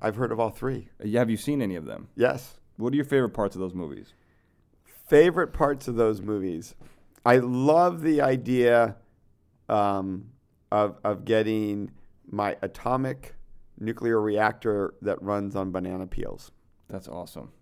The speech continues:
Speaker 2: We may tackle that in a future episode.
Speaker 1: I know. We're, we're, it's a hard one, but, but that, that's good. Yeah, as a kid, what I really wanted was my hoverboard. Now that I'm old and, and subject to injury,
Speaker 2: Yeah.
Speaker 1: I'm, I'm less excited by that idea.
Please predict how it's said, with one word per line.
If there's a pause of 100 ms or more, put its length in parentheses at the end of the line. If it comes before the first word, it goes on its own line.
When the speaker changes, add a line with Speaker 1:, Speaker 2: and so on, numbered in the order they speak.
(340)
Speaker 2:
We
may
tackle
that
in
a
future
episode.
Speaker 1:
I
know.
We're,
we're,
it's
a
hard
one, (320)
but, (160)
but
that,
that's
good. (320)
Yeah,
as
a
kid,
what
I
really
wanted
was
my
hoverboard.
Now
that
I'm
old
and,
and (160)
subject
to
injury, (140)
Speaker 2:
Yeah.
Speaker 1:
I'm,
I'm
less
excited
by
that
idea.